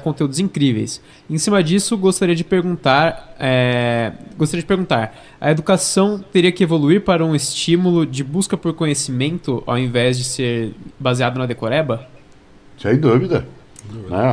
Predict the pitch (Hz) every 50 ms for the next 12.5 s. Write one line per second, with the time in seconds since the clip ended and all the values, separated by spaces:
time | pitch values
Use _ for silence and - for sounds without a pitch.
0 | 87 76 80 82 90 101 104 101 98 98 113 131 143 135 120 113 110 110 110 127
1 | 131 127 127 123 117 123 139 139 - 160 165 165 165 170 170 170 160 160 160 160
2 | 160 170 170 - - 147 139 123 117 131 147 165 165 165 170 170 170 175 - -
3 | - 175 147 123 101 87 78 73 67 - - - - - - - - - - -
4 | - 87 85 85 87 82 80 82 87 87 90 90 87 - - 104 104 113 - 117
5 | 113 113 - 120 117 - - - 143 143 139 127 107 101 110 120 117 98 95 95
6 | 90 - 135 156 156 139 113 117 127 117 101 - - - - - - - - -
7 | - 85 87 - - 107 107 101 - 113 110 101 98 - - 117 113 - - -
8 | 107 107 101 - - - - - - - - - 87 85 90 104 - - 101 98
9 | 85 90 98 95 95 85 87 95 95 104 107 127 131 120 101 98 104 120 135 135
10 | 131 135 135 135 139 120 107 110 104 90 80 80 78 92 92 - - 92 95 113
11 | 139 139 - - 135 104 92 - - - 92 - - - - 101 92 98 - -
12 | 131 127 123 104 101 120 147 135 123